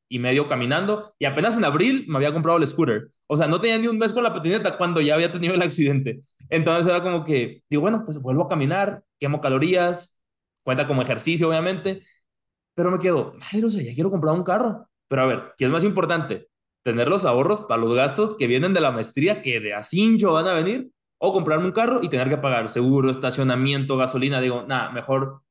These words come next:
me espero. Ya que me gradué de la maestría, ahora sí ya voy a poder". Entonces, ¿para qué hacer? Digo, y tengo amigos que desde sus dieciocho años, dieciséis, ya tienen carro porque sus papás le compraron un carro. Chido, o sea, qué bueno que pueden.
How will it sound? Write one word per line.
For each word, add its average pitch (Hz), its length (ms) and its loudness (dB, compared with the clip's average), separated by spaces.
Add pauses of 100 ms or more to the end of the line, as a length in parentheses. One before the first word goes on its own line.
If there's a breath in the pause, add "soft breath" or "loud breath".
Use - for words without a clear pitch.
(140)
me 123 120 -6
espero. 117 480 -4 (140)
Ya 113 140 -2
que 175 80 0
me 180 140 2
gradué 156 260 2
de 196 80 2
la 175 80 0
maestría, 220 580 -2 (800)
ahora 135 200 2
sí 143 140 0
ya 139 80 4
voy 131 140 2
a 117 120 -2
poder". 131 300 2
Entonces, 139 400 -2
¿para 139 240 0
qué 147 100 0
hacer? 175 300 -4
Digo, 240 220 4
y 165 60 2
tengo 180 180 0
amigos 202 280 0
que 202 100 0
desde 151 200 2
sus 139 140 -6
dieciocho 135 400 -2
años, 185 200 0
dieciséis, 139 380 -2
ya 165 120 -2
tienen 175 220 -4
carro 160 220 0
porque 170 140 0
sus 139 120 -4
papás 123 200 -4
le 143 80 -4
compraron 147 280 -2
un 135 60 -10
carro. 175 280 -2
Chido, 190 280 0
o - 40 -2
sea, 127 120 -6
qué 151 80 -4
bueno 160 200 0
que 151 80 -4
pueden. 156 280 -2